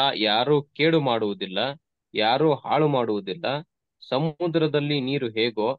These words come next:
ಹಾಗೆಯೇ ಭೂಮಿಯಲ್ಲಿ ಯೆಹೋವನ ಜ್ಞಾನವು ತುಂಬಿಕೊಂಡಿರುವುದು.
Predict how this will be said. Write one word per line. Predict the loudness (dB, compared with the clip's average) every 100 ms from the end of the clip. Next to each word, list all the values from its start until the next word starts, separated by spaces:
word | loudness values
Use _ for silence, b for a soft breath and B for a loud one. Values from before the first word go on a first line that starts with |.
| _ _ _
ಹಾಗೆಯೇ | 0 0 2 2 0
ಭೂಮಿಯಲ್ಲಿ | -2 -6 -2 0 2 2 0 -2 -2
ಯೆಹೋವನ | -4 -2 0 2 0
ಜ್ಞಾನವು | -4 -2 0 0 -2 -4 -4
ತುಂಬಿಕೊಂಡಿರುವುದು. | -4 -2 -2 -4 -6 -8 -8 -8